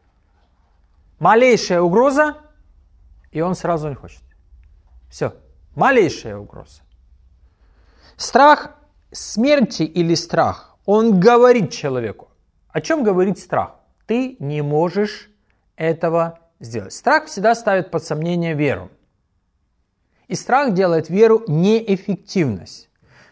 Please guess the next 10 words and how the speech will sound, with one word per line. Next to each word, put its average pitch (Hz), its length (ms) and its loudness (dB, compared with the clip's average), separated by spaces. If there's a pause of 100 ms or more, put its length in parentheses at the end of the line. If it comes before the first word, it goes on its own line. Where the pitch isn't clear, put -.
То 185 80 -2
есть 175 160 -4
будьте 269 260 -2
сейчас 208 280 -4
внимательны. 160 520 -6 (400)
Цель 277 280 0
страха — 262 580 0
не 233 260 2
запугать 220 760 0
вас. - 360 -10